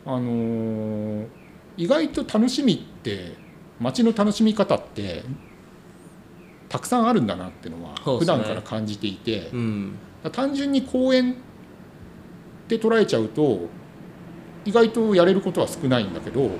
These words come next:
Speaker 2: うん。
Speaker 1: じゃあ、その公園をどう使えばもっと楽しくできるのか
Speaker 2: うん。
Speaker 1: とかを考えるのは僕は楽しくて、
Speaker 2: そうですね。
Speaker 1: うん、いろいろやっていきたいんだけど、
Speaker 2: うん、うん。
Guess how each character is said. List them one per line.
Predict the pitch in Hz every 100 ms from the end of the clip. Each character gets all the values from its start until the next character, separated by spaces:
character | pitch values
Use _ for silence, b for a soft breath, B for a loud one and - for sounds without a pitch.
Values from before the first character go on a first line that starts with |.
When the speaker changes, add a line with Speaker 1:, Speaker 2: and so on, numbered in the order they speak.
| -
Speaker 2:
う |
ん。 | 131 123 117
Speaker 1:
じ |
ゃ | 175
あ、 |
そ | 190
の | 226
公 | 226 - 254 269
園 | 277 269 269
を |
ど | 151 269
う | 226
使 | - - 175
え | 156
ば | 151
も | 131
っ | -
と | -
楽 | 127 127
し | -
く | 110
で | 104
き | -
る | 98
の | 90
か | 82 85 80 -
Speaker 2:
う | 131
ん。 | 120 110 104
Speaker 1:
と | 101
か | 202
を | 196
考 | - 175 180 196
え |
る | 156
の | 104 95
は | 120 123 - - - -
僕 | 220 320
は |
楽 | - 120 117
し | -
く | -
て、 | - -
Speaker 2:
そ | - 123
う |
で | 104
す | 95
ね。 | 98
Speaker 1:
う | 98 110
ん、 | 123 101 92 92 -
い | 131
ろ | 135
い | 135
ろ | 131 127 123 - - -
や | 110
っ |
て | -
い | 135
き |
た | - 131
い |
ん | 92
だ | 85
け |
ど、 | 82
Speaker 2:
う | 131
ん、 |
う | 120
ん。 | 113 120 110 104